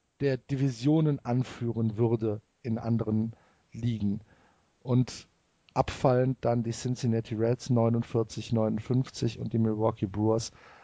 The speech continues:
siebenundvierzig fünfundsechzig. Kurz, ähm, zu den Streaks. Ähm, Saint Louis, sieben und drei aus den letzten zehn, vier in Folge gewonnen. Pittsburgh, sieben und drei aus den letzten zehn, drei in Folge gewonnen.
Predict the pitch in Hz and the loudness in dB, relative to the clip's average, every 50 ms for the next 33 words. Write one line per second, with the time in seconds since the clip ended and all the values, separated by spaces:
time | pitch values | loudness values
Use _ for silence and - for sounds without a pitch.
0 | - _ - 104 107 117 120 110 110 110 110 - - 120 113 107 - - 107 104 | -20 _ -10 -4 -2 0 2 2 2 2 2 2 2 2 2 2 0 -4 -6 -6
1 | - - _ - - _ _ - - - 123 123 123 120 104 110 113 113 - - | -6 -12 _ -20 -20 _ _ -2 2 4 6 6 6 6 6 4 2 2 0 -4
2 | - - 98 - - - - - _ _ - - - 185 214 240 - - - - | -8 -8 -8 -8 -8 -16 -20 -20 _ _ -2 6 6 8 8 6 4 -2 -12 -12
3 | - _ _ _ _ _ _ _ _ - - 143 143 139 147 147 160 - - - | -14 _ _ _ _ _ _ _ _ -2 2 2 4 4 4 2 0 -4 -10 -20
4 | - - - - 165 143 147 147 147 143 - - - - - 160 156 151 143 - | -20 -6 0 2 2 4 4 4 2 0 -2 -8 -10 -4 -2 0 0 0 -2 -6
5 | - - - - _ _ _ _ _ _ _ _ _ _ - 127 127 127 123 127 | -10 -12 -12 -14 _ _ _ _ _ _ _ _ _ _ -4 -2 0 0 2 0
6 | 127 - - - _ _ _ _ _ - - - - 165 156 139 151 170 165 139 | 0 -2 -4 -8 _ _ _ _ _ -10 -2 4 4 4 4 6 4 6 6 6
7 | 120 107 104 - - - - - - _ _ _ _ _ _ _ _ - 117 110 | 4 2 0 -6 -8 -12 -14 -16 -20 _ _ _ _ _ _ _ _ -6 -2 0
8 | 147 180 185 190 175 165 - 147 151 156 170 170 160 160 - 170 151 151 151 151 | 2 4 6 6 4 4 4 4 6 6 6 6 6 4 2 2 2 2 2 2
9 | - - 165 - - - 151 147 143 147 - - 156 147 139 135 - - 143 127 | 0 -2 -2 -2 0 2 2 2 2 0 -2 0 2 2 2 2 2 2 2 2
10 | 127 127 123 117 120 110 117 113 110 107 104 - _ - - 185 - - - - | 4 2 0 0 0 0 2 2 2 0 -2 -4 _ 4 4 4 4 2 -8 -4
11 | 131 113 104 107 104 107 117 139 160 160 151 139 127 - 127 131 131 131 127 113 | -2 -2 -2 -2 -4 -4 -2 0 2 2 2 2 0 0 0 2 2 4 4 2
12 | 123 - - 127 120 120 120 120 - - - 127 - - - 131 131 123 113 - | 0 0 0 0 2 2 2 0 0 -4 -4 -4 -2 2 4 4 4 4 4 2
13 | 123 127 123 120 113 - - 117 113 117 117 110 110 101 107 101 95 95 | 2 4 4 4 2 2 2 2 2 2 0 -2 -2 0 0 0 0 -2